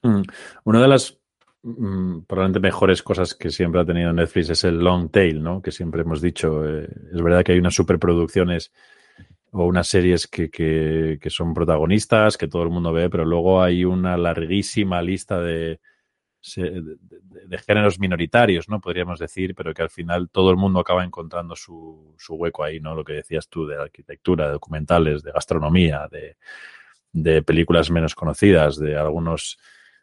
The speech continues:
eh, de algunos clásicos que siempre van reponiendo, ¿no? Y yo creo que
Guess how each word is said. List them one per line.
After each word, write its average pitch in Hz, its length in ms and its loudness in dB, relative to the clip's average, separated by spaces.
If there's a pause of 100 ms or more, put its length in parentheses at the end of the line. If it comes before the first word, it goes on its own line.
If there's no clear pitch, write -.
(140)
eh, - 60 -20 (260)
de 82 80 -10
algunos 82 280 -2
clásicos 87 380 2
que 76 100 -4
siempre 80 340 2
van 80 260 0
reponiendo, 82 560 2
¿no? 90 180 2
Y 82 80 2
yo 82 100 2
creo 90 220 2
que 90 320 2